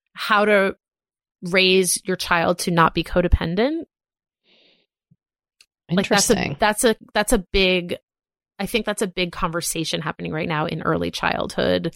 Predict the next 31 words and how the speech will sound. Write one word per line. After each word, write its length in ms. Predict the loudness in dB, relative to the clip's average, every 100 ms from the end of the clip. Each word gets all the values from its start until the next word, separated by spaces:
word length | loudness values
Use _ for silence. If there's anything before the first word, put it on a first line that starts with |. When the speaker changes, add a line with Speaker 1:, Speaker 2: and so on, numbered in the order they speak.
| -12 -2
Speaker 1:
circles. 840 | 0 0 -4 -10 -6 -2 -2 -4 _ 0
So 220 | 4 6
it's 180 | 4 2
just, 400 | 2 2 0 -6 _
you 120 | 4 6
know, 120 | 6
it's 160 | 4
just 160 | 2 2
made 180 | 4 4
me 120 | 4
kind 260 | 4 2 2
of 80 |
think 240 | 0 -2 2
about, 320 | 4 4 4
like, 140 | 0
how 260 | 2 6 8
I 120 | 8
wanna 220 | 6 6
raise 600 | 6 6 8 8 8 4
an 140 | 4 6
emotionally 600 | 8 6 4 0 2 4
aware 800 | 4 6 6 6 6 4 2 -2 -16 _ _ _ _ _ _
child 960 | 2 6 6 6 6 8 8 6 4 -4 _ _ _ -10 4
who 580 | 8 10 10 10 8 6 2
is 260 | 2 4
not, 440 | 4 4 4 2 -2 _ _ _ _ _ _ _ _
you 100 | 0
know, 240 | 2 0 0
codependent 960 | 0 2 4 4 4 6 4 4 -2 -4
and 300 | -4 -2 -2
not, 400 | 4 6 6 2